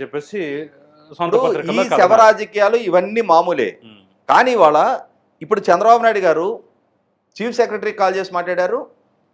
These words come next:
Speaker 2: ఎలక్షన్ కమిషన్ సీఈఓ మీనా గారికి చేసి మాట్లాడారు.
Speaker 1: ఉమ్.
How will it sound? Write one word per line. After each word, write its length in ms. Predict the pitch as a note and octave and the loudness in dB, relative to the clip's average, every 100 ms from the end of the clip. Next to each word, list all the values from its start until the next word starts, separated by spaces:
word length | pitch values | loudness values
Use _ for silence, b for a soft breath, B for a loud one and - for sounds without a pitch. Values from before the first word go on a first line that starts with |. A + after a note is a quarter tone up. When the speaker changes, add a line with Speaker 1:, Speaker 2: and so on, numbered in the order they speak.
| - | -2
Speaker 2:
ఎలక్షన్ 360 | D3+ G#3+ A#3+ | 0 0 -2
కమిషన్ 420 | A#3+ A#3 A3 A3 F#3+ | -2 -2 -4 -10 -12
సీఈఓ 320 | F#3+ G3 G3 | -8 -4 -2
మీనా 240 | E3+ E3+ | -2 -2
గారికి 300 | F3 E3 D3+ | -2 -4 -4
చేసి 120 | D3 E3 | -10 -8
మాట్లాడారు. 400 | C#3 G2 E2+ - | -10 -10 -12 -16
Speaker 1:
ఉమ్. 80 | _ | _